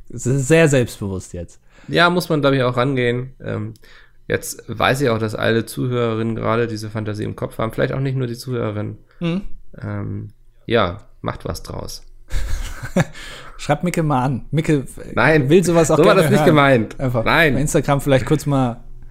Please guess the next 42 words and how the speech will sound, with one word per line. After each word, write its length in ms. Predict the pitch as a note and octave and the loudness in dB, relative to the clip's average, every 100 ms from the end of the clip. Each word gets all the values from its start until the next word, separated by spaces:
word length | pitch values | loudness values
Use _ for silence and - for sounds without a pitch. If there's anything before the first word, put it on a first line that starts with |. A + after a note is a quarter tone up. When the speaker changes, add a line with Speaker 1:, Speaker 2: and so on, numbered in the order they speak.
| - | -4
Speaker 1:
erklären, 300 | C#3+ D3 C#3 | -2 4 4
Speaker 2:
Aber 80 | D3 | 4
ich 80 | C3 | 2
Speaker 1:
was 140 | B2+ | 0
ihr, 120 | B2+ | 0
was 160 | B2+ B2 | -2 -2
ihr 100 | B2 | -2
euch 140 | A2+ | -4
vorstellt. 340 | - A#2+ - G#2 | -4 -6 -4 0
Speaker 2:
Oh 80 | C3+ | 4
Gott, 320 | D#3 E3 - | 6 4 4
nein, 320 | A2+ D3+ B2+ | 4 4 4
Andi. 400 | A2 A2 G#2+ G2+ - - - - - - | 2 2 2 0 0 0 -2 -6 -8 0
Speaker 1:
<laughs> 1000 | F3 - - - - - - - - - E3 - - - D3+ C3+ - - - - - - - | 0 2 -2 -4 -14 -18 -16 -16 -8 -4 -4 -4 -10 -10 -12 -12 -14 -18 -14 -14 -14 -16 -4
Auch 180 | B2 C3+ | 2 2
vielleicht 200 | C#3 D#3+ | 2 0
ein 40 | D#3+ | 2
bisschen 200 | G3+ E3+ | 2 0
improvisieren. 640 | D#3+ D3+ D3 C#3+ E3 D#3 | 0 0 2 6 6 6
Speaker 2:
Aber 140 | B2+ C#3 | 6 6
der 120 | C#3+ | 6
Unterschied 380 | F#3+ A3 E3 C3 | 6 4 4 4
ist 160 | C3 | 4
bei 120 | C3 A#2+ | 6 4
uns 120 | A#2 | 4
beiden, 300 | A2+ A2+ C3 | 4 4 4
bei 100 | B2+ | 2
mir 140 | A#2+ | 2
bekommt 240 | B2 C#3 B2 | -2 -4 -2
man 100 | B2 | -2
auch 100 | A#2 | 0
mal 80 | A2 | 2
eine 80 | G#2+ | 2
Antwort, 340 | A#2+ B2+ A2 | 0 0 0
wenn 120 | G2+ | 0
man 120 | F#2+ F#2+ | -2 -2
mich 140 | G2 | -4
anschreibt 420 | G2 F#2+ G2+ F#2+ F2+ | -4 -6 -6 -6 -8
auf 60 | |
Social 280 | - G2+ G2 | -10 -8 -6
Media, 260 | G2 G2 F#2+ | -4 -4 -4
ne? 200 | G#2 | -6